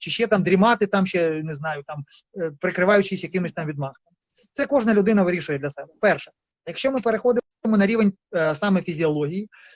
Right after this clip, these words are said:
то, е, дуже часто, е, такий важкий підйом, він зв'язаний з тим, що людина має безпосередню не просто зашлакованість, а, скажімо так, велику кількість, е, чужородних мікроорганізмів в своєму тілі,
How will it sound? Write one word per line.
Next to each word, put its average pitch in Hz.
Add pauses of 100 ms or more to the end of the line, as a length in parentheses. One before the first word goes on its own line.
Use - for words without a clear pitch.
(380)
то, 233
е, 165
дуже 240
часто, 180
е, 208 (640)
такий 196 (180)
важкий 208
підйом, 240
він 208
зв'язаний 175 (160)
з -
тим, 247 (140)
що -
людина 220
має 202
безпосередню 196 (200)
не 170
просто 254
зашлакованість, 165
а, 214 (560)
скажімо 185
так, 185
велику 196
кількість, 226
е, 165
чужородних 202
мікроорганізмів 196
в -
своєму 185
тілі, 147